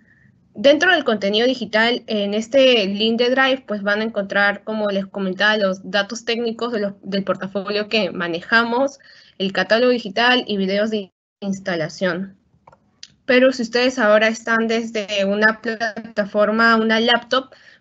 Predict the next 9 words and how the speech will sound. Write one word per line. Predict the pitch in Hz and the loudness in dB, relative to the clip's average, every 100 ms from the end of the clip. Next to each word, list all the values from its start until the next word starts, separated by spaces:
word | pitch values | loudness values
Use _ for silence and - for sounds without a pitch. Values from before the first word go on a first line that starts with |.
| _ | _
pueden | 233 226 240 254 233 | -2 2 2 0 -2
escanear | 208 - 196 208 220 226 | -4 -2 0 4 2 2
desde | 247 254 | 0 -2
su | 254 | -4
celular | 240 226 214 214 214 214 | -6 -4 0 2 2 2
este | 214 226 226 | -4 -8 -4
código | 226 240 247 | -2 0 -2
Q | 240 233 | 0 0
R | 220 202 208 | 0 0 -2